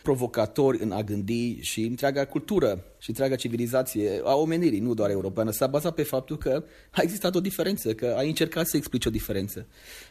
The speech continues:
că n-ai înțeles o diferență și atunci ai reacționat într-un fel. Asta este un lucru bun.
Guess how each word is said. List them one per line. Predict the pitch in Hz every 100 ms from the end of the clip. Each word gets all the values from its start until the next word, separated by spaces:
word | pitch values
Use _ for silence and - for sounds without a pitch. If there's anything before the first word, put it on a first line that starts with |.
| -
că | - 143 143
n-ai | 160 220
înțeles | 170 107 92
o | 92
diferență | 92 87 90 120 135
și | 135
atunci | 131 - 165 151
ai | 147 147 156
reacționat | 147 147 160 156
într-un | 160 170
fel. | - 131 110 - _
Asta | 98 107 127
este | 139 139 135
un | 131
lucru | 120 120 110 117
bun. | 131 87